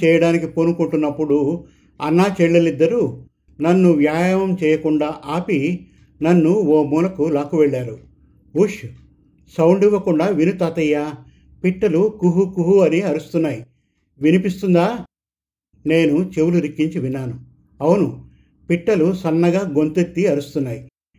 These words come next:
ఇందులో వింతేముంది? చెట్లుంటే, ఆ చెట్లపైన పిట్టలుంటే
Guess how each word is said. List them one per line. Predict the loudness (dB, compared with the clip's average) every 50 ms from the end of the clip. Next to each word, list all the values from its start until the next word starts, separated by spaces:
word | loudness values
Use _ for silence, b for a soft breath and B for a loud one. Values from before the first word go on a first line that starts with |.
| _ _ _ 0
ఇందులో | 2 2 4 4 4 4 4
వింతేముంది? | 4 2 2 0 0 0 0 0 0 -2 0 0 0 0 0 -2 -6 -10 -12 _ -8
చెట్లుంటే, | -8 -4 -2 0 0 2 4 4 4 4 2 0 -6 -14 _ _ _ _ _ _ _ _ _
ఆ | -4 -2 -2 -2 -4 -6
చెట్లపైన | -6 -4 -4 -2 0 0 2 2 0 -2 -4 -4
పిట్టలుంటే | -6 0 0 2 2 2 0 -2 -2 -4 -4 -2 -4 -6 -8 -10